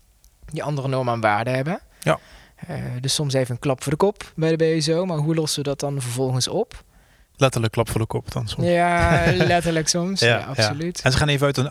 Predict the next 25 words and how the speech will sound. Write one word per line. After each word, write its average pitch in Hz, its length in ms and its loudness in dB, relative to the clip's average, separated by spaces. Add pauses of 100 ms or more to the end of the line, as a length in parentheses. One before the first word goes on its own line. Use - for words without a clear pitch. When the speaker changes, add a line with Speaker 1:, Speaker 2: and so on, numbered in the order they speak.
Speaker 2:
veilige 123 400 0
bubbel 107 240 -2
van 101 160 -6
thuis, 107 320 -4
inderdaad. 117 500 -8
Hè? 139 100 -4
Speaker 1:
Ja, 156 80 -2
ze 208 120 -6
Speaker 2:
Die - 80 -8
ze 147 60 -4
Speaker 1:
krijgen 120 240 2
Speaker 2:
al 110 60 2
heel 110 120 0
goed 110 160 -4
kennen. 117 300 -6 (300)
Speaker 1:
andere 156 600 0
materialen, 156 600 -2
andere 151 240 -2
activiteiten 139 680 0
aangeboden. 123 760 -2 (340)
Speaker 2:
Ja. 123 240 0 (300)
Speaker 1:
Dus, - 240 -6
eh, 120 120 -6 (180)
andere 156 420 -2
context. 147 640 -4